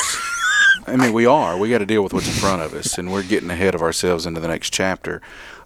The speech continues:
Um, but I don't think we need to focus so much on, are these people lost or are they saved, as, as opposed to what he's actually saying to them in this moment. And what he's saying is that, "Look, you guys,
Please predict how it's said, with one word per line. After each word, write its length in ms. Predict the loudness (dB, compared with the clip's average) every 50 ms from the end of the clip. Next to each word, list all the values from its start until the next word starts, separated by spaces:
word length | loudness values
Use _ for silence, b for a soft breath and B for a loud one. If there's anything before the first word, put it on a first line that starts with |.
| B 0
Um, 460 | 2 4 4 4 2 0 -4 -10 -18 _ _
but 420 | -16 -4 0 2 4 4 2 0 _ _ _ _ _ _ -6 0
I 120 | 2 2 2
don't 180 | 2 0 -2
think 160 | -4 -8 -8
we 80 | -8 -8
need 100 | -10 -8
to 60 | -6
focus 240 | -4 -4 -4 -4 -4
so 140 | -4 -4 -4
much 260 | -2 -4 -4 -4 -4
on, 220 | -6 -6 -6 -6 -6
are 140 | -4 -4 -4
these 180 | -4 -6 -8 -8
people 280 | -8 -8 -6 -4 -2
lost 340 | 0 2 2 2 0 -2 0
or 60 | 0
are 120 | 2 2 2
they 120 | 0 0
saved, 420 | 0 2 2 2 2 0 -2 -4
as, 180 | -6 -8 -8 -8 -8 -6
as 160 | -6 -6 -6 -6
opposed 340 | -6 -6 -4 -4 -4 -4
to 100 | -6 -6
what 360 | -6 -2 0 2 2 2 0 -2
he's 300 | -8 -10 -8 -6 -6 -4
actually 500 | -4 -2 -4 -4 -4 -6 -8 -8 -6 -6
saying 520 | -4 -2 -2 0 0 -2 -4 -4 -6 -8 -12 _ -8
to 220 | -6 -4 -4 -4
them 280 | -4 -6 -6 -6 -6 -8 B B B B B B B
in 220 | B -4 -2 -2 -2
this 240 | -2 -2 -2 -2 -2
moment. 420 | 0 0 0 0 0 -2 -2 -2
And 160 | -2 0 2
what 160 | 2 2 2
he's 160 | 2 0 -2 -2
saying 480 | 0 2 2 0 0 -2 -6 -8 -8 -10 B B B B B B B B
is 300 | 0 0 2 2 0 0
that, 160 | -2 -2 0
"Look, 300 | 0 0 0 0 -2 -6 _ _ _ _ _ _ _ _ _ -8
you 200 | -2 -2 0 2
guys, 600 | 2 2 2 0 -2 -6 -6 -6 -8 -8 -10